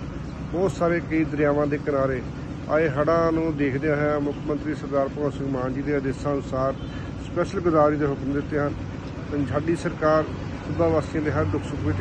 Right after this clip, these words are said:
ਖੜ੍ਹੀ ਹੈ। ਸਾਡੇ ਵਰਕਰ ਸਾਹਿਬਾਨਾਂ ਤੋਂ ਲੈ ਕੇ ਚੇਅਰਮੈਨ ਸਾਹਿਬਾਨ, ਹਲਕਾ ਇੰਚਾਰਜ ਸਾਹਿਬ, ਐਮ ਐਲ ਏ ਸਾਹਿਬਾਨ, ਮੰਤਰੀ ਸਾਹਿਬਾਨ, ਖੁਦ ਮੁੱਖ ਮੰਤਰੀ ਸਾਹਿਬ, ਹੜ੍ਹ ਪੀੜਤ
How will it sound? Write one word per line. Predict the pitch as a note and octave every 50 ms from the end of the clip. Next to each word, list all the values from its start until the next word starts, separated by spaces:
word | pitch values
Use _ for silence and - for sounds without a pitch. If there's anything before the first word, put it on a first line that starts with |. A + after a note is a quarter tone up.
| - C#3
ਖੜ੍ਹੀ | C#3 D3 D3+ D#3
ਹੈ। | D3 C#3 C#3 - - - - - - - -
ਸਾਡੇ | - D3+ D3+ D#3 F3 F3 E3+ E3 D#3 D3+ - - - C3+
ਵਰਕਰ | D3+ E3 D#3+ - F#3
ਸਾਹਿਬਾਨਾਂ | E3 - E3 E3 D3 D#3 D#3 D3+ D#3 D#3
ਤੋਂ | D3+ D#3
ਲੈ | D3 D3+ D3+ C#3+
ਕੇ | D3 D3+ C#3 -
ਚੇਅਰਮੈਨ | D3 D#3 D3+ D#3 D3+ D3
ਸਾਹਿਬਾਨ, | C#3 - D#3 C#3+ C3+ C#3 C#3+ C#3+ C#3+ C#3 C#3 C#3 C#3 C#3 C#3
ਹਲਕਾ | C#3+ C#3 C#3 - D3+
ਇੰਚਾਰਜ | D3 C#3+ C#3+ C#3+ C#3+ C#3 C3+ C3 -
ਸਾਹਿਬ, | - C#3+ C#3 C#3 C#3
ਐਮ | C#3 C#3 C#3+ C#3+
ਐਲ | C#3+ C#3
ਏ | C#3+ C3 -
ਸਾਹਿਬਾਨ, | C#3+ C#3 C3 C3+ C#3 C#3 C3+ C3 - - - - - - - - - - -
ਮੰਤਰੀ | C#3+ D3+ D#3 D3+ - E3+ E3 C#3+ -
ਸਾਹਿਬਾਨ, | D#3+ D3+ D3 C#3 D3+ D#3 C#3+ C#3 -
ਖੁਦ | E3+ F3+ E3+ F3
ਮੁੱਖ | E3+ E3 C#3+ -
ਮੰਤਰੀ | E3 E3+ D#3 C3+ C#3+ D#3
ਸਾਹਿਬ, | C3 - C#3 B2 A2+ A2 - - - - - - - - - - - - - - - C#3+
ਹੜ੍ਹ | D#3+ F3 - -
ਪੀੜਤ | F3 E3 D#3 E3+ E3+ -